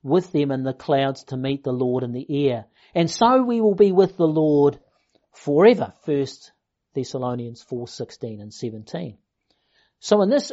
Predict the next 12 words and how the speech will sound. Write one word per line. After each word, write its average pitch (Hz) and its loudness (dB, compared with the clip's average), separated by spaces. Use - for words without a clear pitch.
early 277 4
account, 165 -2
we 175 -2
have 156 2
the 156 -4
following 135 -4
sequence. - 0
Jesus' 233 2
coming 180 -6
will 156 -4
be 156 -4
announced 156 -6